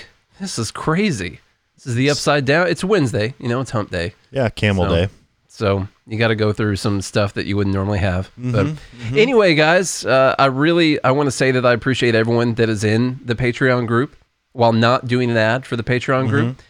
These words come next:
Speaker 2: Or
Speaker 1: But
Speaker 2: any ads for that matter.
Speaker 1: we're running ads on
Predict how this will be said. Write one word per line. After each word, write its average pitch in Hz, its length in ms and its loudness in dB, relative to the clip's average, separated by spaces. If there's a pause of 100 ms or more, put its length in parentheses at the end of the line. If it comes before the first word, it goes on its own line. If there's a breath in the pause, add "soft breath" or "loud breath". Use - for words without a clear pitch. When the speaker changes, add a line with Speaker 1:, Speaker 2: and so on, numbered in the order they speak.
(260 soft breath)
Speaker 2:
Or 95 120 -2
Speaker 1:
But 123 120 4
Speaker 2:
any 117 100 2
ads 101 260 0
for 98 120 -4
that 90 160 0
matter. 87 240 -4
Speaker 1:
we're 131 200 2
running 139 320 2
ads 135 380 2
on 107 440 2